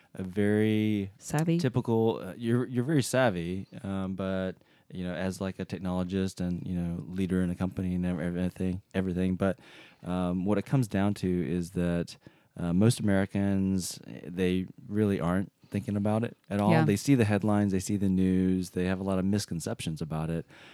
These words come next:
Speaker 1: But, you know, it, it's kind of like the solution. It's kind of, it's kind of a solution first, and then you figure out what the problems there are in the
Speaker 3: Mm-hmm.
Speaker 1: world that it solves. And, and being such a nebulous topic, and,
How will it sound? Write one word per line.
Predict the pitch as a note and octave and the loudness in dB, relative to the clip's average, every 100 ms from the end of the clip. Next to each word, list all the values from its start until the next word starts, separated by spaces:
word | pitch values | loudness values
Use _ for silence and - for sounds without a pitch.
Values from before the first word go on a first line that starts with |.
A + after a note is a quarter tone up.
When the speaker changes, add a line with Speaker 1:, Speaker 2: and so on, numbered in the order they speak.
| - - | -20 -12
Speaker 1:
But, | E2 F2 F2 F2 - - - | -4 0 2 0 -2 -10 -8
you | F2 | -4
know, | E2+ E2+ D#2 - _ | 0 0 -2 -6 _
it, | - F2 - | -8 -8 -8
it's | - - | -12 -8
kind | - A2+ | -2 -2
of | A2+ | 0
like | G2 F#2 | -2 -2
the | - F2 | -4 -4
solution. | - F#2+ G2 G2+ - G#2 G2+ G2 G2 - - - _ - | -2 -2 0 0 0 0 0 0 -4 -12 -20 -20 _ -14
It's | - D2+ | -10 -6
kind | - C3+ | 0 0
of, | F#2+ | 0
it's | F2+ F2 | -6 -8
kind | - C#3 | -2 0
of | |
a | A#2+ | 0
solution | - A2+ A#2 G2+ | 2 2 2 -2
first, | - G2 A2+ B2+ - - - | 0 2 2 -2 -12 -14 -6
and | F#2 | -2
then | G#2 | 0
you | G#2 | 0
figure | - F#2+ F#2 | -2 -2 -2
out | F2 D#2 | -4 -4
what | F2+ F#2 - | -4 -4 -4
the | |
problems | F#2+ F2+ F2 E2+ D#2+ | -4 -4 -4 -6 -6
there | E2 | -6
are | E2 D#2+ | -4 -6
in | D#3 - | -6 2
the | |
Speaker 3:
Mm-hmm. | F3+ D#3+ E3 | 4 6 6
Speaker 1:
world | E3+ F3+ - _ _ _ - | 6 4 0 _ _ _ -8
that | E2+ D#2 - | -4 -4 -6
it | D2+ | -8
solves. | - E2+ G#2 A#2 - _ - - - - | -4 -4 -4 -6 -12 _ -20 -20 -18 -8
And, | E2+ E2 D#2+ D2+ - | -6 -4 -4 -8 -8
and | D#2 D#2 D#2 D#2 | -6 -6 -6 -6
being | F#2+ G#2 G#2 | -2 0 0
such | G#2+ F#2+ | -2 -2
a | |
nebulous | F2 F2 F2+ F#2 E2+ - | 0 0 0 0 -2 -4
topic, | - E2+ D#2+ F2+ E2+ - | -6 -6 -2 -2 -2 -4
and, | D#2 D#2 D#2 D#2+ | -4 -2 -4 -6